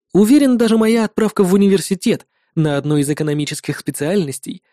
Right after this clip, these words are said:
продиктована не желанием пойти навстречу отцу,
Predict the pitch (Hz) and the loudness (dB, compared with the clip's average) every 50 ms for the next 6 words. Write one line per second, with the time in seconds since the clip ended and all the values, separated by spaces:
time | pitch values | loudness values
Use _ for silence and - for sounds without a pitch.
0 | _ _ _ _ - 170 175 208 240 - - 285 262 269 247 240 233 233 202 196 | _ _ _ _ -4 -2 0 0 0 0 0 0 2 2 2 2 2 2 2 2
1 | 220 226 247 254 208 202 202 185 - 202 190 - 247 233 214 - - - 226 233 | 2 2 2 2 2 0 0 0 0 -2 -2 0 0 0 0 -2 -2 -2 -2 -2
2 | - - 160 151 - - - - 262 247 - | 0 0 -2 -4 -4 -6 -2 0 0 0 0